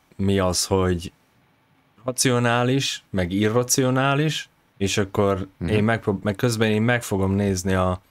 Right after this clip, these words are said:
Speaker 1: szótárban, hogy mi az, amit jelent az Arcanum szótárban a racionális, de talán úgy a, a legjobb,
Speaker 2: Mhm.
Speaker 1: hogyha te magad felvázolod, hogy szerinted mi az, hogy racionális, és akkor
Speaker 2: Mhm.
Speaker 1: abból megpróbálom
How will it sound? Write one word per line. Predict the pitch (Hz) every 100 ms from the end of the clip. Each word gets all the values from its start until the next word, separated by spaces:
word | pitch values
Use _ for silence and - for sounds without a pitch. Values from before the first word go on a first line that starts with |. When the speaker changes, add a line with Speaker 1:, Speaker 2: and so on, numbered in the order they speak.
| _ _ _ _ _ -
Speaker 1:
szótárban, | - 143 131 123 98 92 92 92
hogy | 95 92
mi | 98 98
az, | 92 92
amit | 90 85 -
jelent | 98 101 95 90
az | 92
Arcanum | 104 104 95 104 92 92 90
szótárban | - 104 98 95 90 87 90
a | 87 87 - _ _
racionális, | - 104 - 123 127 127 127 123
de | 110 113 107 _ _ _ _
talán | 170 156 139
úgy | 127
a, | 120 110
a | 104 - 110
legjobb, | 113 110 107 95
Speaker 2:
Mhm. |
Speaker 1:
hogyha | 101 104 101
te | - 107 98 95
magad | 98 98 92 92 90 - _ _ _
felvázolod, | - 104 98 95 92 98 90
hogy | 98 87
szerinted | - - 113 101 95 92 92
mi | 87 98
az, | 92 90 87
hogy | 95 87 87
racionális, | 104 107 - 120 117 107 101 98
és | 98
akkor | 98 104
Speaker 2:
Mhm. | 95
Speaker 1:
abból | 98 90 95 90 - _ _ _
megpróbálom | 104 101 - 92 92 90 90 87 87